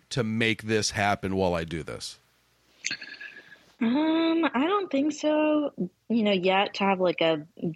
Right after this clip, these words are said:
Speaker 2: big ideal for myself. I kinda like just seeing what comes along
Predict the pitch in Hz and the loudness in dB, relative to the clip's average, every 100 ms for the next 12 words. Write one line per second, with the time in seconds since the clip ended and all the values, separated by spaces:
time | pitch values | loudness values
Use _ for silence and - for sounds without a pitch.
0 | _ - 175 175 165 165 165 170 180 175 | _ -2 0 2 2 2 2 2 2 0
1 | 190 175 170 180 180 - 190 196 190 185 | 0 0 2 0 2 0 0 2 2 2
2 | 160 175 - 185 170 170 165 160 156 147 | 2 0 0 0 2 2 2 4 4 4
3 | - - 185 175 170 165 160 165 165 165 | 0 -2 0 2 0 2 2 2 2 0